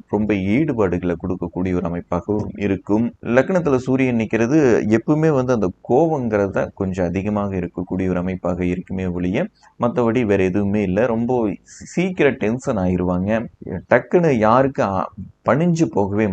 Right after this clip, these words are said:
மாட்டாங்க. அடுத்தவங்கள பணிய வச்சு தான் பார்ப்பாங்க. இவங்க யாருக்கும் பணிஞ்சு போக மாட்டாங்க. இவங்களுக்கு நல்ல வேலையாட்கள் கண்டிப்பாக கிடைக்கும்.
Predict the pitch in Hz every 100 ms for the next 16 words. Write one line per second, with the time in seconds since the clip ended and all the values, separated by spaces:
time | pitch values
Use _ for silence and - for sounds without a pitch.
0 | 85 85 85 85 82 92 135 - 143 131
1 | 131 - 104 139 139 104 - - 98 82
2 | 82 - 80 87 127 240 - - - _
3 | 117 170 185 143 107 104 104 95 95 95
4 | 95 85 90 87 90 87 90 90 151 226
5 | - 123 147 135 127 107 104 165 220 117
6 | 117 131 117 101 - 107 101 85 87 101
7 | 95 90 87 76 80 - 73